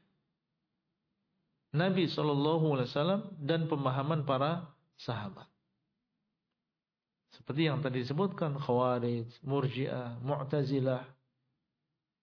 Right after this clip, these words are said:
Tidak kembali kepada pemahaman yang benar. Mereka membuat bid'ah-bid'ah di dalam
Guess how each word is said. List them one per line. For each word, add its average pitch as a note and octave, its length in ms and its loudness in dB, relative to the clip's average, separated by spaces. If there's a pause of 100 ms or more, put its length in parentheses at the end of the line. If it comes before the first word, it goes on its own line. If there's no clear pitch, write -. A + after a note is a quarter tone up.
(1300)
Tidak G#3 320 2
kembali F3 440 2
kepada D#3 320 2
pemahaman D#3+ 520 2
yang C#3 160 0
benar. D3 320 2
Mereka D#3 320 0
membuat F3+ 480 2
bid'ah-bid'ah F3 640 2
di D#3+ 120 2
dalam F3 360 4